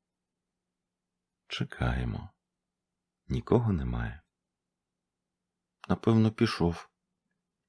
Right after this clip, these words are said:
каже Костик. Тільки но ми заспокоїлися, раптом знову:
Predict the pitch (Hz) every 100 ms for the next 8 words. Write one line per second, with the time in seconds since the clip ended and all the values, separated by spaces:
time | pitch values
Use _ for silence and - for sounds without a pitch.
0 | _ _ _ - 64 60 - - - -
1 | - - _ _ _ _ _ _ _ _
2 | _ _ _ _ _ _ _ _ _ _
3 | - 180 170 - 95 90 78 78 76 -
4 | - 76 - 170 156 135 - - - _
5 | _ _ _ _ _ _ _ - 67 -
6 | 76 85 101 123 78 -